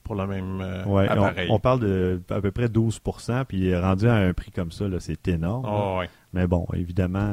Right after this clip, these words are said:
Speaker 2: euh, c'est, il y, y a pas énormément de gens qui vont se payer ce type de boîtier-là, mais, euh, si ça vous intéresse, là, d'aller voir, euh,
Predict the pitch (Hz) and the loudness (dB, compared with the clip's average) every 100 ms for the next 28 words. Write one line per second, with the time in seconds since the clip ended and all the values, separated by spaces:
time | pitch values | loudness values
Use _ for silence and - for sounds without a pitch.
0 | 92 85 82 82 _ _ _ - 98 98 | -2 -6 -8 -10 _ _ _ -6 -2 0
1 | 98 98 98 101 104 104 110 110 - 113 | 2 0 0 -2 -4 -6 -8 -10 0 2
2 | 110 156 151 117 120 123 123 123 107 113 | 6 6 6 4 4 4 6 4 4 2
3 | 131 101 104 - 98 107 - 95 131 123 | 0 -2 -6 -2 -2 0 -2 -2 -2 2
4 | 101 101 101 - 95 151 131 101 95 92 | 2 4 2 0 -2 -2 -2 0 2 4
5 | 92 90 - 123 120 101 98 110 98 95 | 4 2 0 -2 2 2 4 2 2 0
6 | 120 123 107 98 92 90 104 110 95 78 | 0 0 2 4 4 4 4 2 2 0
7 | 78 | -2